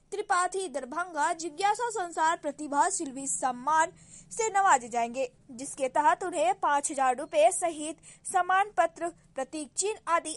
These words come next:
अर्पित किए जाएंगे। जिज्ञासा संसार कमलवीर सम्मान दस्तक भारत, दस्तक प्रभात दैनिक के संपादक प्रभात वर्मा एवं सोनपुर शरण के चर्चित पत्रकार सह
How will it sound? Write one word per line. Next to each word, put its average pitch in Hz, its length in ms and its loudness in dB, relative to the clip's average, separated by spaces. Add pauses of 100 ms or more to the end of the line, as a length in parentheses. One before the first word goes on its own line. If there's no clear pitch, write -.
अर्पित 320 320 -6
किए 240 200 -4
जाएंगे। 233 360 0 (680)
जिज्ञासा 466 440 10
संसार 381 520 4
कमलवीर 330 720 -4 (220)
सम्मान 302 560 2
दस्तक 330 420 0 (160)
भारत, 269 560 0 (840)
दस्तक 415 460 4
प्रभात 320 540 4
दैनिक 359 340 2
के - 180 -4
संपादक 285 600 2
प्रभात 269 440 0
वर्मा 320 380 4 (340)
एवं 508 240 4
सोनपुर 466 420 2
शरण 294 360 2
के 349 160 -8
चर्चित 254 500 0
पत्रकार 349 540 6 (260)
सह 571 180 4